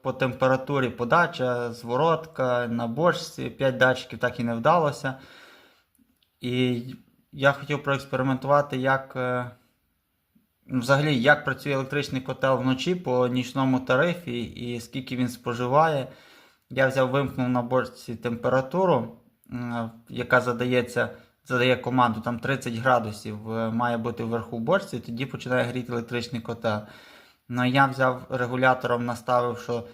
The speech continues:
дев'яносто градусів, не дев'яносто градусів, е, бо там, е, можна ма-, максимум поставити і більше, а поставив десь на шістдесят п'ять, сімдесят, е,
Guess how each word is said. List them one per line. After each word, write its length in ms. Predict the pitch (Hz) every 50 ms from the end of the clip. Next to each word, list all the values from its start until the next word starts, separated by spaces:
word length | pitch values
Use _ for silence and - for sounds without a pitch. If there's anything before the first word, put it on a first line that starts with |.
| - _ _
дев'яносто 680 | - 113 131 135 135 143 143 139 123 107 - - 113 110
градусів, 920 | 110 123 143 151 151 147 135 123 - - - 123 120 117 113 113 - -
не 140 | 127 123 117
дев'яносто 400 | 131 127 131 139 131 - - 120
градусів, 540 | 120 117 113 117 110 110 - 113 110 113
е, 100 | 117 110 110 - - - - _ _ _ _ _ _ -
бо 160 | - 117 120
там, 240 | 117 120 120 120 117
е, 100 | 117 104 - - - _ _ _ _ _ _ _ _ _ _ _ _ _ - - -
можна 300 | 156 127 123 120 123 123
ма-, 200 | 123 127 - - -
максимум 580 | 131 123 127 127 123 - - - 120 117 117 113
поставити 540 | 113 120 - - 123 123 120 120 - 123 120
і 40 | 117
більше, 460 | 117 147 170 180 175 - - 113 107 - - - _ _ _ _ _ _ _ _ _ _ _ _
а 400 | _ - 117 113 117 117 117 113 110 113
поставив 520 | 117 113 - - 135 139 143 135 127 117
десь 220 | 117 131 123 - -
на 280 | 120 120 120 113 113
шістдесят 560 | - - 120 117 117 113 - 127 120 - - -
п'ять, 400 | 127 135 143 147 143 131 - -
сімдесят, 800 | - 120 117 113 117 117 - - - 131 127 123 120 - - -
е, 140 | 117 113